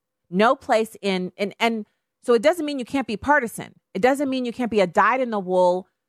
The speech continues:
Clinton supporter. And why do I keep saying Clinton supporter? Because there weren't any Trump supporters. The I G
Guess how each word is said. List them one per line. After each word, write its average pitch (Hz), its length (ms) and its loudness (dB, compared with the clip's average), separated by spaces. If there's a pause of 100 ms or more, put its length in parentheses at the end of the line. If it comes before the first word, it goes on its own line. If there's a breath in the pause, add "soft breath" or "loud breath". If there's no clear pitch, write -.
(260)
Clinton 269 280 0
supporter. 165 380 -2
And 202 280 0
why 240 260 2
do 320 100 -6
I 302 80 2
keep 277 260 -8
saying 240 320 0
Clinton 247 280 -6
supporter? 302 360 0
Because 269 260 0
there 277 120 2
weren't 277 340 0
any 233 200 -4
Trump 196 260 -2
supporters. - 640 -4 (720)
The 269 180 0
I 311 180 2
G 302 400 -6